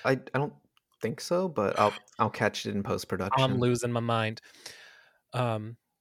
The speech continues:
Speaker 2: Rye, this is where we start. At the beginning of this, this podcast, I remember Rye and I attempting to actually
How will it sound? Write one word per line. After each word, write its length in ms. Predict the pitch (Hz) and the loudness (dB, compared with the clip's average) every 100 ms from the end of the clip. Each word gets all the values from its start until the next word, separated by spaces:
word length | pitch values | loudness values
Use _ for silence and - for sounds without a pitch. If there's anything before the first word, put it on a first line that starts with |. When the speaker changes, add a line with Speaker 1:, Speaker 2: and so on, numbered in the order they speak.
| _ _ - - | _ _ -10 -2
Speaker 2:
Rye, 300 | 123 120 117 | 4 6 6
this 180 | 117 117 | 4 0
is 60 | 113 | 0
where 100 | 113 | -2
we 80 | |
start. 260 | 113 - 95 _ _ _ _ _ _ _ _ _ _ _ _ _ _ _ _ _ _ _ _ _ _ _ _ _ _ _ _ | -2 -2 -4 _ _ _ _ _ _ _ _ _ _ _ _ _ _ _ _ _ _ _ _ _ _ _ _ _ _ _ _
At 140 | 143 139 | -2 0
the 60 | |
beginning 380 | 156 156 226 233 | 2 4 4 4
of 100 | 175 | 0
this, 160 | 156 - | -2 -4
this 240 | 123 135 - | -2 -2 -2
podcast, 720 | - 131 139 - 135 117 - - | 0 0 2 2 2 0 -2 -2
I 60 | |
remember 680 | 127 123 123 127 143 147 131 - _ _ | -2 0 -2 -2 0 0 0 -4 _ _
Rye 340 | 127 120 127 135 | -6 0 2 2
and 200 | 135 135 | 0 -4
I 400 | 131 123 117 117 | -4 -2 -2 -4
attempting 500 | 127 - 131 - 123 | -6 -4 -6 -4 -6
to 260 | 113 - 120 | -6 -6 -6
actually 640 | 113 110 - 120 117 110 | -8 -8 -8 -6 -6 -8